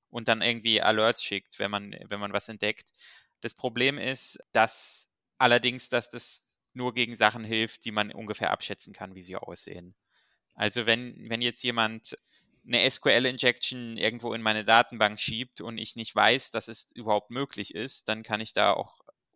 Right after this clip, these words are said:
kann ich zwar was loggen und vielleicht würde ich's, wenn ich's manuell mir alles einzeln anguck, sogar merken, dass da irgendwas sehr seltsam ist. Aber ich werd kein Aler-, Alert, äh,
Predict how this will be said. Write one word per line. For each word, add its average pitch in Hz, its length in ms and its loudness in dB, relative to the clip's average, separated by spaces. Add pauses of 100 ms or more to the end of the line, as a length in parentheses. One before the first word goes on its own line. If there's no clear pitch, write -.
kann 117 160 0
ich 117 100 -6
zwar 107 220 2
was 107 180 -2
loggen 135 300 2
und 117 120 -10
vielleicht 107 360 0
würde 127 160 -6
ich's, - 260 -14 (440)
wenn 117 120 -2
ich's - 120 -8
manuell 110 440 2
mir 123 180 4
alles 107 220 0
einzeln 107 360 0
anguck, 107 420 -4
sogar 113 220 0
merken, 104 280 0
dass 120 160 -6
da 107 80 -2
irgendwas 107 300 -4
sehr 104 180 -2
seltsam 101 500 0
ist. 123 300 -14 (600)
Aber 104 260 2
ich - 120 -10
werd 107 160 2
kein 104 160 0
Aler-, 104 400 2
Alert, 107 440 -2
äh, 101 300 -2